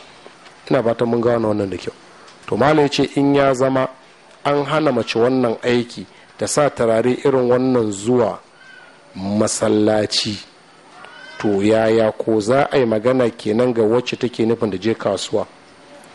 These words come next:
ko tana yawo a cikin gari? La shakka annahu ashaddu huruma. Wannan haramcin nashi ya fi tsanani, wa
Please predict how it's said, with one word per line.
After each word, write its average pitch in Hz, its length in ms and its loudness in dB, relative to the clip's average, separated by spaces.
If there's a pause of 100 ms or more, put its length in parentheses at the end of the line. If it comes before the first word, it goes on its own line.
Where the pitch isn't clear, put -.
(180)
ko 123 120 2
tana 131 300 0
yawo 117 360 2
a 95 60 -4
cikin 113 320 -2
gari? 98 240 -2 (480)
La 123 240 2
shakka - 520 0
annahu 127 500 0
ashaddu 113 520 -2
huruma. 104 500 0 (460)
Wannan 135 680 2
haramcin 135 680 0
nashi 120 420 0
ya 117 140 2
fi 127 120 -2
tsanani, 120 540 0 (360)
wa 113 140 2